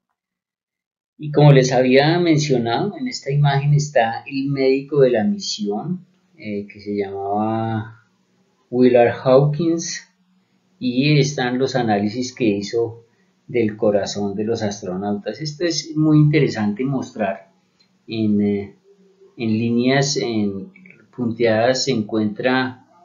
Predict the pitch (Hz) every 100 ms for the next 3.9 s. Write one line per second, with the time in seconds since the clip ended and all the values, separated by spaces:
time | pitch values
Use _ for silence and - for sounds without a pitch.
0 | _ _ 135 113 104 104 104 101 - _
1 | 143 120 117 104 - 120 117 120 127 127
2 | 110 110 101 101 120 117 110 101 107 120
3 | 127 139 139 135 135 127 135 147